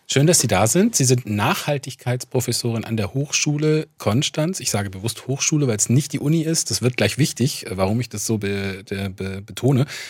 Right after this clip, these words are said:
Sie beschäftigen sich mit nachhaltiger Ökonomie, äh, oder sozial-ökologische Transformation, nennen Sie es auch selber. Ähm, also Wirtschaft und damit, wie jeder und jede im eigenen Wirkungskreis nachhaltig sein kann. Wie sind Sie dahin gekommen?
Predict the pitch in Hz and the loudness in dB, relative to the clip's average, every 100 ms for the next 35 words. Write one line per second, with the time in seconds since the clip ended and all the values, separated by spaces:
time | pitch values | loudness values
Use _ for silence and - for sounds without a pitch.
0 | - - - 98 - 151 - 143 113 110 | -16 -20 -16 -4 0 0 2 0 0 -2
1 | 95 101 110 123 - 143 127 123 113 113 | -4 -4 -2 -4 -6 -8 -6 -4 -2 -2
2 | - 123 - 110 101 104 170 190 233 - | -2 -4 0 -2 -2 0 2 0 -2 -6
3 | 113 - 110 123 113 - 95 110 143 151 | -6 -4 0 2 2 2 -4 -2 0 0
4 | 170 - 117 117 151 - 123 117 110 123 | 2 2 2 -2 -6 -6 -6 -4 -4 -4
5 | - - 107 - 110 98 - 117 156 170 | -6 -6 -6 -4 -2 -4 -2 -2 0 0
6 | 151 117 113 104 - 110 - 123 160 - | 0 0 0 -2 -6 -4 -2 0 0 -4
7 | - - - - 107 107 104 104 95 131 | -12 -18 -10 -2 0 0 0 0 2 2
8 | - 151 110 104 107 139 - 95 98 151 | 2 0 -2 -2 0 0 -4 -10 -6 -4
9 | 104 101 95 123 139 104 107 - 127 143 | -4 -4 -2 0 0 0 -2 0 2 4
10 | 123 113 98 120 131 117 - - 107 107 | 4 4 2 0 2 -2 -2 -2 0 0
11 | - 117 107 101 - 85 85 - - 131 | -2 0 2 2 0 -2 -2 -2 -2 -4
12 | - - - 113 135 151 120 120 117 120 | -8 -8 -2 2 4 2 0 -2 -4 -6
13 | 131 147 | -6 -6